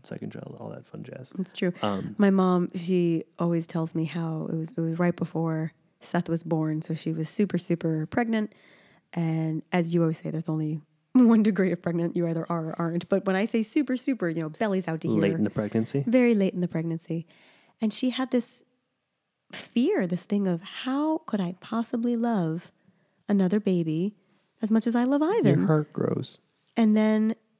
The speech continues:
Speaker 2: Seth was born, and she said he, she took one look at him, and she went, "Oh, like that. Okay."
Speaker 1: That's not a Victor.
Speaker 2: Like, not, <laughs> right? My brother Seth, who was named Victor for one, one evening.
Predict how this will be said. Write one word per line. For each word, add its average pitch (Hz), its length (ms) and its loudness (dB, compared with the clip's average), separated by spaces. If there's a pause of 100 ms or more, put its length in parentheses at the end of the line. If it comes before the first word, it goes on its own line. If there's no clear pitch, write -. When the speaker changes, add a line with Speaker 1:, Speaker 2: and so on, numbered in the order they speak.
Speaker 2:
Seth - 280 -2
was 180 120 -2
born, 175 380 2
and 165 100 -2
she - 100 -6
said 175 240 -2
he, 185 200 -2
she - 140 -6
took - 200 -6
one 180 280 2
look 208 120 2
at 175 80 2
him, 170 200 0
and 180 100 -2
she - 140 -2
went, 185 280 0
"Oh, 226 200 -2 (480)
like 185 200 -2
that. 170 280 -2 (300)
Okay." 180 400 0
Speaker 1:
That's 185 200 -2
not 113 140 2
a - 20 -8
Victor. 143 400 -6 (100)
Speaker 2:
Like, 202 240 2 (180)
not, 262 200 0 (100)
<laughs> - 80 -4
right? 247 260 8 (540)
My 165 120 4
brother 160 240 0
Seth, 160 220 0
who 160 100 0
was 156 140 -2
named 156 180 0
Victor 156 360 -2
for 156 200 -4
one, 165 320 -2 (320)
one 180 180 -2
evening. 165 340 -2